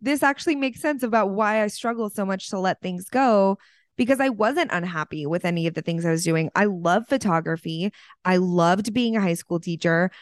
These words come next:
I loved teaching dance and being a choreographer. I love coaching one-on-one. I love my courses. I literally love everything I do. I love getting on stages to speak.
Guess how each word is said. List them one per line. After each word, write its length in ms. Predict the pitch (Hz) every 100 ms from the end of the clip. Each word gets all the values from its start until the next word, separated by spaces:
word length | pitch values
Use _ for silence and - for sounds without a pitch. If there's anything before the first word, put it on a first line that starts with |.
| - -
I 180 | 190
loved 560 | 185 175 170 208 220 -
teaching 340 | 247 214 220
dance 340 | 190 175 190 208
and 120 | 185
being 180 | 175 165
a 80 | 175
choreographer. 840 | 185 170 151 160 165 180 185 214 - - _ _
I 140 | 208 233
love 380 | 220 190 202 220
coaching 400 | 247 220 240 233
one-on-one. 600 | 233 233 226 233 254 262
I 120 | 170
love 340 | 165 151 185
my 180 | 214 226
courses. 580 | - 220 233 - 269 277 -
I 140 | 247
literally 480 | 277 247 302 294 285
love 200 | 254 240
everything 380 | 220 226 226 214
I 80 | 220
do. 160 | 233
I 100 | 175
love 300 | 180 180 190
getting 240 | 214 208 208
on 120 | 202
stages 440 | - 190 185 190
to 100 | 196
speak. 480 | - - 285 269